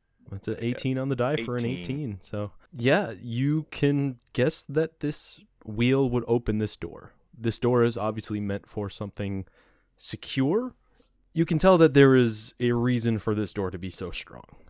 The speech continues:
Speaker 1: I'll just say that.
Speaker 2: Well, Julian, this door appears quite strong, which means it's holding something back or something out. Uh, I mean, we don't have a whole lot else going on currently.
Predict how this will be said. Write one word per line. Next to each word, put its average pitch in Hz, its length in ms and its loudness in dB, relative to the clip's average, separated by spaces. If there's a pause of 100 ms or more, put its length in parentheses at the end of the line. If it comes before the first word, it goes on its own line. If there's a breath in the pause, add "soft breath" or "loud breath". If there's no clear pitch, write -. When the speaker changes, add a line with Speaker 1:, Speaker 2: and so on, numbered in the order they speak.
(120)
Speaker 1:
I'll 98 140 -8
just 98 200 -10
say - 180 -14
that. - 140 -16 (400)
Speaker 2:
Well, 156 440 -4
Julian, 92 720 -12 (220)
this 185 240 0
door 175 560 4
appears 131 480 -4
quite 113 320 -2
strong, 85 380 -4 (320 soft breath)
which - 200 -18
means 98 520 -10
it's 101 160 -6
holding 95 340 -8
something 107 380 -8
back 104 340 -2
or 95 140 -6
something 92 420 -10
out. 160 400 -4 (420)
Uh, 113 340 -2
I 113 100 -2
mean, 113 360 -4
we 117 100 -6
don't 147 180 2
have 147 120 -2
a 113 80 2
whole 147 200 0
lot 127 220 2
else 113 240 -4
going 101 320 -6
on 110 500 -2
currently. 208 1000 -4